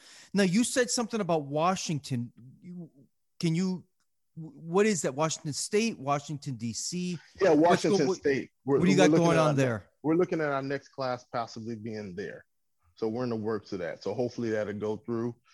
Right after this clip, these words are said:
Speaker 2: And we've gotten calls from other places. So, you know, there's always interest. And then, you know, we have to follow up, set the date, and, um, you know, make it happen. So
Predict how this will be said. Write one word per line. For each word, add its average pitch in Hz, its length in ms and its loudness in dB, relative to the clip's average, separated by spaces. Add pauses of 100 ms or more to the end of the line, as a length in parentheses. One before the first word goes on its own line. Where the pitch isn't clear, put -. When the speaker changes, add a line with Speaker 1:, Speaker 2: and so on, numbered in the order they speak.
(260)
Speaker 2:
And 117 200 -4
we've 123 160 2
gotten 127 320 0
calls 120 360 0
from 113 160 -4
other 113 140 -2
places. 117 640 -4
So, 98 340 -4 (400)
you 110 80 -4
know, 113 140 -2
there's 131 140 0
always 151 320 4
interest. 143 600 -2
And 117 100 -10
then, 127 220 -6
you 127 60 -2
know, 117 220 -2
we 120 180 -4
have 117 140 -2
to 110 60 -8
follow 120 460 0
up, 120 180 0
set - 280 -6
the 120 60 -10
date, 113 400 -8 (520)
and, 113 160 -8
um, 107 380 -8 (180)
you 120 80 -4
know, 110 300 -6 (180)
make 117 240 -4
it 117 80 -6
happen. 107 480 -6
So 82 380 -4